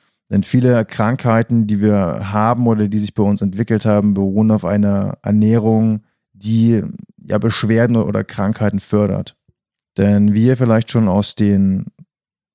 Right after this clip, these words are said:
Podcast-Folgen, die vorangegangen sind, wisst, ist der Darm der Sitz unseres Immunsystems und der Darm kommuniziert also ganz eng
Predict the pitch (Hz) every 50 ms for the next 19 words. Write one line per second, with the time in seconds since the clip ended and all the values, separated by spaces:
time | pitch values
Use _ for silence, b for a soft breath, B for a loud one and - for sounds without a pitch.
0 | _ _ - - - - - - 120 113 110 - - - - 107 107 107 107 110
1 | 107 107 95 107 95 98 110 117 117 104 107 107 107 95 101 101 101 95 92 98
2 | 113 143 - - - - - _ _ _ _ _ _ _ _ _ _ _ - 110
3 | 110 101 - - - - 101 104 107 104 92 110 104 107 113 123 123 123 117 113
4 | 107 98 101 120 120 - - 117 113 107 107 98 110 107 - - 110 101 104 110
5 | 113 110 98 95 - - - 95 92 92 92 - - - 95 98 98 98 - -
6 | - - 107 98 101 101 110 117 123 120 - 117 113 110 107 107 101 - - -
7 | 127 - 101 101 101 104 95 - 98 110 113 - - - - 110 113 113 110 110